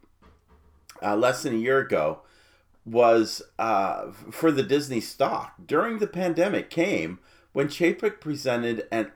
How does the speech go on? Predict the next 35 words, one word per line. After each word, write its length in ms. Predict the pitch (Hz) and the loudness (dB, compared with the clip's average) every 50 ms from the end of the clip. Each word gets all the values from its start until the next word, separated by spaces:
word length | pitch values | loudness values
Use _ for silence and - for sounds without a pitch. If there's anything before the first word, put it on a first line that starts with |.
| _ _ - | _ _ 0
overwhelming 1040 | 135 151 175 190 185 160 165 147 131 120 110 98 117 113 113 123 123 120 107 101 101 | 2 4 4 4 2 2 2 2 2 2 2 2 2 2 2 0 0 0 0 0 -2
slate 420 | - - - 110 113 98 82 - - - | -4 -6 -4 -2 0 0 -2 -4 -6 -6
of 160 | - - 104 | -4 -2 0
upcoming 640 | 101 98 - - - 101 92 90 90 87 85 71 - | -2 -2 -2 -6 -8 -6 -6 -6 -8 -10 -12 -14 -16
shows 500 | - - - - 92 78 76 73 73 - | -18 -18 -8 -4 -2 -2 -2 -2 -6 -10
for 220 | - - - 87 85 | -18 -14 -10 -10 -8
Disney 380 | 76 82 80 - - 76 76 | -6 -6 -8 -8 -8 -10 -12
Plus. 480 | 71 - - 71 - - - - - - _ _ _ _ _ _ _ _ _ _ _ _ _ _ _ _ _ - | -12 -10 -10 -10 -10 -10 -12 -16 -16 -18 _ _ _ _ _ _ _ _ _ _ _ _ _ _ _ _ _ -12
Uh, 160 | - - - - - | -10 -10 -10 -4 0
that 240 | 117 120 147 175 - | 2 2 2 2 0
formula 800 | - 214 - - - 302 165 131 120 113 113 113 113 113 - - _ _ _ _ _ - | -4 -4 -2 -2 -2 0 2 2 4 4 2 2 0 -2 -6 -12 _ _ _ _ _ -4
is 160 | 139 127 113 | -4 -2 0
working 360 | 123 143 143 147 170 160 151 | 2 2 2 2 2 0 0
for 140 | - 147 135 | 0 -2 -2
Disney, 400 | 113 123 120 117 113 131 123 - | -2 -2 -4 -4 -4 -6 -8 -6
has 300 | - 101 101 104 - - | -4 -4 -4 -4 -4 -8
held 400 | - - 160 151 165 175 - 139 | -6 -2 0 2 2 2 2 2
them 260 | 139 131 127 127 123 | 0 0 0 0 0
over 560 | 95 104 113 117 - 92 90 78 80 78 - _ | 0 0 0 -2 -2 -4 -6 -6 -6 -8 -8 _
in 140 | - 110 98 | -2 -2 -2
a 200 | 92 90 87 80 - _ _ | -2 -4 -6 -10 -16 _ _
big 260 | - 190 190 160 117 | -2 0 0 -2 -6
way, 640 | 95 85 85 92 101 104 98 80 67 64 67 69 - _ _ _ _ _ _ _ _ _ _ _ _ | -10 -6 0 4 4 4 4 2 0 -4 -8 -12 -16 _ _ _ _ _ _ _ _ _ _ _ _
uh, 180 | - 92 90 85 | -2 0 0 0
during 360 | 78 69 98 98 98 95 90 | 0 -2 -2 -2 -2 -4 -4
this, 340 | 85 85 85 - - - - _ - | -4 -6 -6 -6 -10 -16 -16 _ -6
during 220 | 92 90 90 87 | -6 -6 -6 -8
this 120 | 85 85 | -10 -12
period. 460 | - - - 95 87 82 80 78 - - _ _ - - - - - _ | -12 -10 -6 -4 -2 -2 -2 -4 -6 -10 _ _ -20 -20 -20 -20 -10 _
In 80 | 135 147 | 0 0
a 60 | 151 | 2
recent 400 | 147 175 202 196 - - - - | 2 0 0 0 -2 -4 -6 -6
Hollywood 480 | - - 147 143 147 147 127 120 110 | -4 -2 0 0 0 0 -2 -2 -2
Reporter 640 | 98 110 110 - - - - 220 240 233 214 135 - | -2 -2 -4 -4 -8 -10 -8 -6 -4 -2 0 0 0
article, 680 | - - 92 90 - - - 90 87 85 87 - - | 0 0 0 0 0 -2 -2 0 0 0 0 0 -4